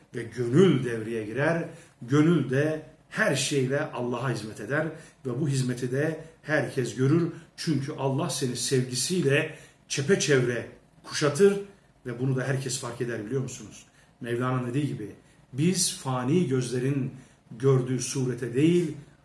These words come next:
biz suretin arkasındaki manaya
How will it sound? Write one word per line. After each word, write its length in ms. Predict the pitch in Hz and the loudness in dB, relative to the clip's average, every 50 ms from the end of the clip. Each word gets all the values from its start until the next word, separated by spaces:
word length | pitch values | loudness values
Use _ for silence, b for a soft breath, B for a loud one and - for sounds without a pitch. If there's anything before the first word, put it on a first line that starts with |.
| _ _ _ _ - | _ _ _ _ -2
biz 240 | 135 156 160 147 - | 0 0 2 2 0
suretin 680 | - - - 135 131 127 131 120 - - 214 196 - | -2 -2 -2 0 0 0 0 0 0 0 0 0 -2
arkasındaki 1000 | - 120 113 117 - 123 - - 120 117 113 117 113 113 - 170 190 202 208 190 B B B B B B - | -4 -8 -8 -8 -8 -8 -8 -6 -6 -6 -8 -8 -10 -10 -6 -4 -2 -2 -2 -4 B B B B B B -12
manaya 1000 | 123 120 123 123 127 123 120 123 123 123 120 120 117 123 139 156 156 131 - - | -8 -6 -4 -2 -2 -2 -2 -4 -4 -4 -4 -4 -2 2 4 4 4 2 0 -8